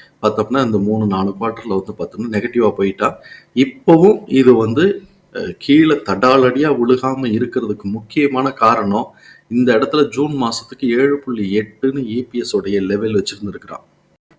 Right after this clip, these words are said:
இந்த நாலு குவார்ட்டர் நம்ம கம்பேர் பண்ணும்போது போன ஜூன், அதாவது ரெண்டாயிரத்தி இருபத்தி நாலு ஜூன்ல பார்த்தோம் அப்படின்னு சொன்னா பாசிட்டிவ் ஃபிகர் ஏழு புள்ளி எட்டுன்னு இருக்கு. இதுதான் இன்னமும் வந்து இது ஓரளவுக்கு அப்சைடு மூவ்மெண்ட்டுக்கு இழுத்து பிடிச்சு போய்கிட்டு இருக்கோம் அப்படிங்கிறது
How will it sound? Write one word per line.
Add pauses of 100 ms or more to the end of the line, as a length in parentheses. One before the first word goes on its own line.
(240)
இந்த
நாலு
குவார்ட்டர்
நம்ம
கம்பேர்
பண்ணும்போது (440)
போன
ஜூன்,
அதாவது
ரெண்டாயிரத்தி
இருபத்தி
நாலு
ஜூன்ல
பார்த்தோம்
அப்படின்னு
சொன்னா
பாசிட்டிவ்
ஃபிகர்
ஏழு
புள்ளி
எட்டுன்னு
இருக்கு. (680)
இதுதான்
இன்னமும்
வந்து
இது
ஓரளவுக்கு (160)
அப்சைடு
மூவ்மெண்ட்டுக்கு
இழுத்து
பிடிச்சு
போய்கிட்டு
இருக்கோம்
அப்படிங்கிறது